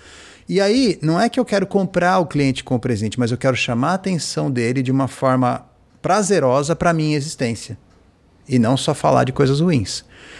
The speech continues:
E aí, a partir do momento que eu chamo a atenção do meu cliente por uma, por um detalhe como esse, ele vai começar a me dar mais atenção. E aí eu começo a educá-lo sobre outras questões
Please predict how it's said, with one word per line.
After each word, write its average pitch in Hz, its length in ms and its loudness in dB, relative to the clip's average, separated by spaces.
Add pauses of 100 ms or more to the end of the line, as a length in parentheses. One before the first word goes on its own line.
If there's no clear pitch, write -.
(160)
E 147 80 0
aí, 180 80 2
a 214 40 0
partir 214 260 -2
do 254 60 0
momento 233 240 2
que - 80 -2
eu 175 40 2
chamo 180 220 -2
a - 20 0
atenção 156 340 -4
do 156 80 -2
meu 143 140 0
cliente 135 320 -2
por 131 200 -4
uma, 123 600 0 (400)
por 120 140 -2
um 123 80 4
detalhe 120 340 0
como 117 300 -2
esse, 175 280 -2
ele 143 160 0
vai 139 160 2
começar 135 460 -4
a 127 40 0
me 127 100 0
dar 120 120 -2
mais 113 200 -4
atenção. 104 440 -8 (720)
E 123 120 2
aí 120 140 6
eu 147 60 4
começo 143 640 0
a 131 340 2
educá-lo 127 720 0
sobre 123 720 -2 (160)
outras 156 540 -2
questões 120 560 -4